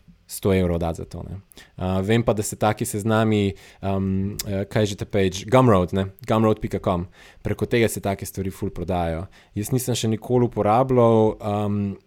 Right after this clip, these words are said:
ne vem, a za distribucijo tudi ta Gumroad kaj poskrbi, to nisem čez ziher.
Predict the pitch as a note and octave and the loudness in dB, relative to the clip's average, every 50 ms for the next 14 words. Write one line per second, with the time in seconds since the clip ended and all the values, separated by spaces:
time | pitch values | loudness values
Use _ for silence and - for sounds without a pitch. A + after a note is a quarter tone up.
0 | _ - - _ _ - A2 G#2+ A2 G#2+ G#2+ G#2 G2 G#2 B2 D3 F3 E3+ - A2+ | _ -20 -20 _ _ -4 0 0 2 4 2 2 2 2 2 2 2 2 0 0
1 | A2 G#2 G2+ G#2+ G2+ G2 A2 G2+ - - - G2+ F#2+ F#2 - F#2 F#2+ - - D3 | 0 2 2 2 0 0 -2 -4 -4 -4 -4 -4 -4 -2 -2 -2 -2 -2 0 2
2 | C3 A2 - - C3+ B2 G2 - - - _ - A2+ G#2+ G2 F#2 A2 G#2+ G#2 G#2 | 2 2 2 0 0 -2 -2 -4 -10 -10 _ 0 0 0 2 2 2 2 4 2
3 | G2+ G2 G2 F#2+ - - - G2 F#2+ - - - - - - G2 F2+ F2 G2 F#2 | 2 2 0 -2 -4 -2 0 0 0 0 -2 -6 -6 -6 -6 -6 -4 -2 -2 -2
4 | F2 - A2+ A2+ C3+ C3+ - A#2+ G#2+ - - A2+ G2+ G#2 A2 A2 - - F2 F2 | 0 2 2 2 2 2 0 -2 -2 -2 -2 -2 -2 -2 -4 -4 -2 0 0 0
5 | F2+ | -2